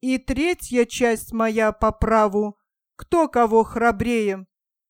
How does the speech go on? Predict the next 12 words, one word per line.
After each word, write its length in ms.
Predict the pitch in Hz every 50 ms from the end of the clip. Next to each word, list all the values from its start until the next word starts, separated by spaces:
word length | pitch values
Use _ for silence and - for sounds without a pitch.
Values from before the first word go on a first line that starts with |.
| _ _ _ _ _ _ _ _ _ _ _ _ _ -
Еще 560 | 220 214 254 269 247 - - - 285 285 285
четвертую 800 | 277 - - 277 - - 240 226 262 262 254 240 - - 269 262 254
часть 420 | - - 269 262 254 247 220 208
беру 360 | 196 202 254 262 247 254 254
себе 500 | 233 - - 247 233 196 196 226 220 220 208
ж 80 | 196
я, 340 | 220 220 262 277 294 320 - _ _ _ _ _ _ _ _ _ -
по 160 | - 226 220
праву, 760 | - - - 208 220 220 226 240 233 254 277 302 320 330 _ _ _ _ _
кто 380 | - - - 254 240 247 277 285
кого 420 | - 294 269 247 240 254 269 277
сильнее. 880 | 269 - - 320 320 302 294 277 254 247 226 220 226 226 226 226 233